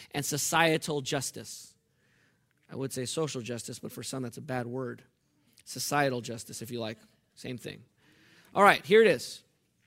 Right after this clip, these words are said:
Um, five, chapter five, verse ten and eleven. They hate the one who can, here's their sin.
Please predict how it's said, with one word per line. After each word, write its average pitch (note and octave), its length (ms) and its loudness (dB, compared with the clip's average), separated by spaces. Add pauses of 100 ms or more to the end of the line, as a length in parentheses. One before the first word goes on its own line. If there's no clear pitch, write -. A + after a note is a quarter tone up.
(320)
Um, C#3+ 400 2 (320)
five, F#3 380 4
chapter G3 260 0
five, F#3 180 4
verse E3+ 160 -2
ten F3+ 140 -2
and E3+ 80 -2
eleven. B2+ 340 -2 (1600)
They F3+ 160 8
hate A3 320 8
the C4 100 4
one A3 300 6
who G#3+ 140 2
can, F#3+ 280 -2
here's G#3 200 2
their G3+ 140 6
sin. C3 360 2